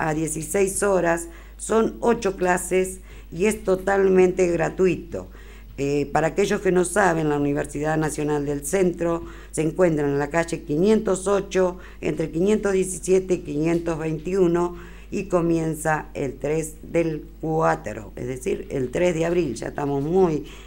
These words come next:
muy cerquita de, del mes de abril. No nos ol-, olvidemos entonces de esta campaña de socios realmente del hospital,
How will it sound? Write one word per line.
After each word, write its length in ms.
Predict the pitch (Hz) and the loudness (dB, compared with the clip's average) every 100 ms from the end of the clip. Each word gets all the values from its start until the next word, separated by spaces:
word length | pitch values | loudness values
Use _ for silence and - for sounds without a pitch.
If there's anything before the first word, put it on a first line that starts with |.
| - | 0
muy 200 | 196 190 | 4 4
cerquita 640 | 185 170 - 160 156 143 | 4 -2 -2 -4 -2 0
de, 160 | 131 120 - - - | 0 -4 -12 -14 -4
del 180 | 151 147 | -2 0
mes 200 | 160 135 | 0 0
de 120 | 143 | -2
abril. 340 | 135 120 - - - - - - - - - - | 0 -4 -4 -12 -18 -18 -18 -18 -18 -20 -8 2
No 160 | 226 | 4
nos 180 | 226 190 | 6 4
ol-, 180 | 190 180 | 2 0
olvidemos 720 | - 175 165 180 190 190 185 | 0 0 2 6 6 6 2
entonces 500 | 160 151 175 156 160 | -2 -2 -2 0 0
de 100 | 160 | 0
esta 240 | 160 165 | -2 -4
campaña 640 | 160 151 151 180 180 175 160 | -2 0 2 4 4 4 0
de 100 | 156 | 0
socios 440 | 180 170 170 156 | 0 0 -2 -2
realmente 600 | 156 165 160 160 151 156 | -2 -2 0 -2 -2 -2
del 160 | 151 143 | 0 -2
hospital, 640 | 143 156 151 165 165 | -4 -6 -2 0 0